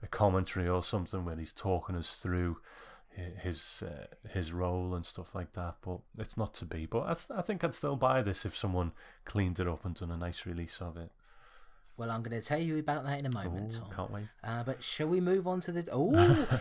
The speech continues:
Speaker 2: shall we move on to the, uh, trivia?
Speaker 1: Yes, let's do it.
Speaker 2: Let's do it. Well, the film was, uh, I've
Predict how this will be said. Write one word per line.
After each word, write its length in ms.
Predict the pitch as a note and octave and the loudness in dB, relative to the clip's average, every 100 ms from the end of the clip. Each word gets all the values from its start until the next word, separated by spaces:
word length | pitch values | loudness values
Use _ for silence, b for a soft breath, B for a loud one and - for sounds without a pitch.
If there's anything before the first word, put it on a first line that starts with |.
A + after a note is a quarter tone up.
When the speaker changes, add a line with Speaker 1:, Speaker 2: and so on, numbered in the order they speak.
| - | 2
Speaker 2:
shall 120 | D3+ | 4
we 100 | E3 | 6
move 220 | F#3 F#3 | 8 8
on 160 | F3 F3+ | 8 6
to 140 | - | 4
the, 280 | D#3 D3+ D3+ | 4 6 6
uh, 80 | D3 | 4
trivia? 400 | - D3+ E3 G#3+ | 2 0 2 0
Speaker 1:
Yes, 220 | F2 - F2+ | -4 -8 -10
let's 180 | E2 - | -12 -10
do 160 | E2+ | -8
it. 140 | E2 - - B B B B - | -8 -10 -18 B B B B -16
Speaker 2:
Let's 160 | - B3+ | -12 -8
do 120 | - | -8
it. 80 | F#2 | -6
Well, 80 | E3 | 0
the 40 | |
film 200 | C4 B3 | 2 4
was, 200 | G#3 - D#3 | 4 4 6
uh, 180 | C#3+ | 6
I've 140 | G2 | 6